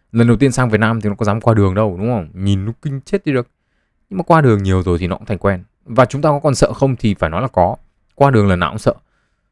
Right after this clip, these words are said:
Bởi vì nó đi kinh đấy cơ mà. Nhưng mà đi đến lần thứ một nghìn rồi chúng ta vẫn sợ, nhưng mà chúng ta vẫn đi. Đấy là cái sự khác nhau giữa lớn tuổi với nhỏ tuổi. Cái nỗi sợ hãi đấy nó không còn được cường hóa quá mức lên nữa. Đúng không ạ?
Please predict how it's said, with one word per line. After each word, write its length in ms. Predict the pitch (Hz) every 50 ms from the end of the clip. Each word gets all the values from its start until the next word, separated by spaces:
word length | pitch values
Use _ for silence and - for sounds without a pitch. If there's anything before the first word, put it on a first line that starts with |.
| _ _ _ _
Bởi 120 | 143 131 127
vì 140 | 135 143
nó 380 | 139 143 147 147 147 147 156 165
đi 180 | 170 175 165 143
kinh 140 | - 180 160
đấy 100 | 156 165
cơ 80 | 165 165
mà. 200 | 151 139 147 143 _ _ _ _ _ _ _ -
Nhưng 280 | 120 113 120 131 131
mà 60 | 123 120
đi 180 | 127 127 120
đến 100 | 117 127
lần 180 | 135 135 110 92
thứ 80 | 98
một 180 | 104 117 110 98
nghìn 140 | 98 92 85
rồi 100 | 82 80
chúng 120 | 87 87
ta 100 | 98 104
vẫn 180 | 92 107 104 127
sợ, 180 | - 151 151 - -
nhưng 80 | 101 98
mà 60 | 92
chúng 100 | - 92
ta 80 | - 95
vẫn 140 | 98 - 147
đi. 160 | 120 92 85 - _ _ _ _ _ _ _ _ _ _ _ _ _ _
Đấy 120 | 95 98
là 60 | 110 113
cái 100 | 107 101
sự 120 | - 113
khác 100 | - 123
nhau 240 | 120 113 104 95 90
giữa 280 | 95 - 107 107 101 110
lớn 220 | 107 95 90 98 117
tuổi 160 | 123 110 82
với 100 | 87 95
nhỏ 140 | 101 90 - -
tuổi. 180 | 85 76 - _ _ _ _ _ _ _ -
Cái 100 | - 98
nỗi 180 | 110 127 139 147
sợ 160 | - - 120
hãi 200 | 117 - - 123
đấy 200 | 110 95 98 101
nó 80 | 104
không 180 | 104 - 135 120
còn 160 | - 104 98
được 220 | 95 85 - _ -
cường 260 | 110 101 92 82 76
hóa 200 | 82 82 85 90
quá 160 | - 80 80
mức 220 | 104 127 131 -
lên 140 | 101 87 82
nữa. 140 | 80 - 98 - - _ _ _ _ _ _ _ _ _ _ _ _ _ _ _ -
Đúng 120 | 92 101
không 80 | -
ạ? 40 | -